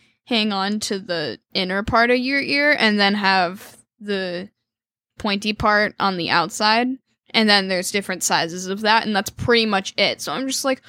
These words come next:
"Well, I wanna find something with both these in them so, like, I can get a good one." And I found one.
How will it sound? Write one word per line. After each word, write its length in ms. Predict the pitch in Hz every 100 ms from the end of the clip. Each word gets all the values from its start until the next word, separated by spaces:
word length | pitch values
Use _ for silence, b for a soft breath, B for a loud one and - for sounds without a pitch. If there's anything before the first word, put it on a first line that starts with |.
| B B -
"Well, 100 | 311
I 120 | 359
wanna 180 | 370 330
find 240 | 294 262
something 280 | 269 240 240
with 160 | 233 -
both 320 | 339 349 -
these 260 | 240 220
in 180 | 214 196
them 200 | 196 190
so, 220 | 208 208 202
like, 260 | 185 202
I 140 | - 196
can 220 | 208 185
get 160 | 190 180
a 40 |
good 200 | 185 190
one." 200 | 202 214
And 120 | 214
I 100 | 196
found 340 | 190 175 170 185
one. 340 | 190 208 226